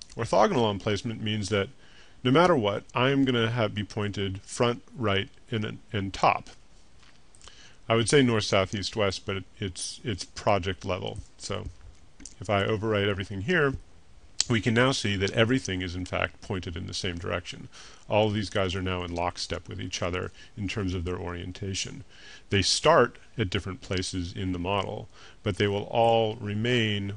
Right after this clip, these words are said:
oriented in this direction. So again, really depends on what it is that you're trying to accomplish, but point orientation sort of lies at the heart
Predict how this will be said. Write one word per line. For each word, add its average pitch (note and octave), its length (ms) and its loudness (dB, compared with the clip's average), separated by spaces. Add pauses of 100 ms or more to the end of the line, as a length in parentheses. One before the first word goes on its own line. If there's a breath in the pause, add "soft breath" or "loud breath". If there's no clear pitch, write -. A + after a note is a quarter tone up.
(100)
oriented G2 640 -2 (360)
in G2 140 -2
this F#2 140 -4
direction. G2 640 -4 (480 loud breath)
So A#2 280 4
again, A#2+ 400 4 (300)
really C3 380 2
depends A#2+ 400 -2
on G#2+ 100 -2
what G#2 120 0
it A2 100 0
is G2+ 140 0
that F#2 100 -8
you're G2 80 -10
trying G2+ 240 -4
to G2 60 -6
accomplish, - 760 -6 (420 loud breath)
but G#2+ 460 2
point D#3+ 280 -2
orientation C3 680 0
sort G2+ 180 -4
of F#2 100 -4
lies G2 360 2
at F#2 140 -12
the - 80 -12
heart A2+ 460 2